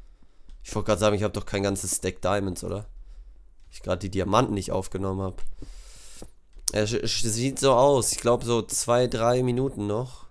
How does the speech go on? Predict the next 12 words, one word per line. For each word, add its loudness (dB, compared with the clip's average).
Boah, -4
wenn 0
ich -4
jetzt -6
noch -2
einen -4
Apfel -4
hätte, -6
das -6
wär -6
auch -4
nice. -6